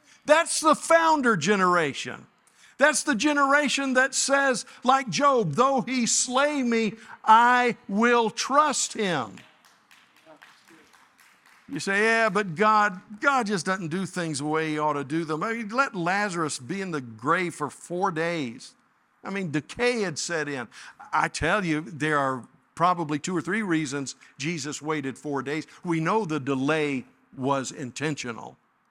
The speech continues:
And I think it had something to do with the faith of Mary and Martha and the other people. But I tell you what I think it was really about. The rabbis taught, not biblical, but they taught it and the people believed it, that the human spirit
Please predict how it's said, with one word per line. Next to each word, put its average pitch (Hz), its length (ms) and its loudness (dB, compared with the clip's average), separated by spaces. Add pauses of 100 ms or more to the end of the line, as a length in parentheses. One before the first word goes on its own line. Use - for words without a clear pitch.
(400)
And 151 120 -2
I 156 60 0
think 208 200 -2
it 185 80 0
had 160 240 0
something 156 400 -8
to 131 60 -6
do 139 260 -4
with 131 180 -8
the 123 60 -14
faith 143 460 -10
of 135 180 -12 (260)
Mary 139 380 0
and 139 120 -2
Martha 135 340 -2
and 135 140 -4
the 139 100 -2
other 131 160 -4
people. 147 420 -10 (260)
But 156 100 -2
I 156 80 2
tell 208 180 -4
you 240 140 -2
what 143 140 0
I 131 60 -4
think 143 160 -4
it 143 40 -4
was 127 120 -6
really 185 260 0
about. 139 340 -2 (300)
The 156 100 2
rabbis 156 800 0
taught, 135 480 -4 (340)
not 180 500 0
biblical, 135 500 -4
but 160 160 -4
they 151 120 -4
taught 175 360 -4
it 131 40 -6
and 196 120 -8
the 156 60 -10
people 143 280 -10
believed 147 400 -6
it, 135 140 -8 (480)
that 170 340 -2
the 151 120 -2
human 202 480 -4
spirit 185 840 -2